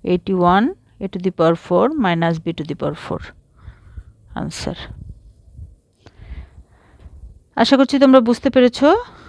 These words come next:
আজকে তাহলে এই পর্যন্তই। ভিডিওটি যদি তোমার উপকারে আসে, তাহলে অবশ্যই প্রিয়জনদেরকে বেশি বেশি করে শেয়ার করে দিও, আর যারা চ্যানেলটিতে নতুন, তারা সাবস্ক্রাইব করে রাখবে।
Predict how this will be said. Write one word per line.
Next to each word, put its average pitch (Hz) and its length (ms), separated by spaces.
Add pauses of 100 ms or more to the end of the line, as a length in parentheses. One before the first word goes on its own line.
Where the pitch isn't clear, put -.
(220)
আজকে 254 260
তাহলে 262 240
এই 262 120
পর্যন্তই। 269 520
ভিডিওটি 233 400
যদি 226 140 (100)
তোমার 214 260
উপকারে 208 380
আসে, - 220
তাহলে 202 260
অবশ্যই 185 320
প্রিয়জনদেরকে 202 600
বেশি 208 220
বেশি 220 200
করে 214 200
শেয়ার 208 260
করে 220 240
দিও, 254 140 (1200)
আর 170 100 (100)
যারা 202 260
চ্যানেলটিতে 214 400 (120)
নতুন, 269 260 (120)
তারা 214 220
সাবস্ক্রাইব 226 380 (100)
করে 233 220
রাখবে। 226 260